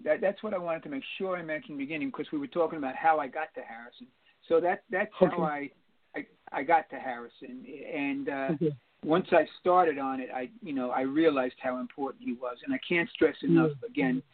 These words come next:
Speaker 1: particularly to, uh, Virgin Islanders, how much I, it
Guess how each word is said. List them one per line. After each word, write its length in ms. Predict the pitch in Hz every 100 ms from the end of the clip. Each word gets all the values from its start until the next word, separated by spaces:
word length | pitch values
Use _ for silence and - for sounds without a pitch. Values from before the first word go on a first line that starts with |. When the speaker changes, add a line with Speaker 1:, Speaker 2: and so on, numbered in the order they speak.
| _ -
Speaker 1:
particularly 520 | - 160 151 156 135 -
to, 220 | 127 127
uh, 180 | 123 117
Virgin 320 | 131 123 123
Islanders, 480 | 127 123 120 - - -
how 160 | - 131
much 260 | 131 131 - - - _ _ 117
I, 100 | 131 - - -
it 120 | -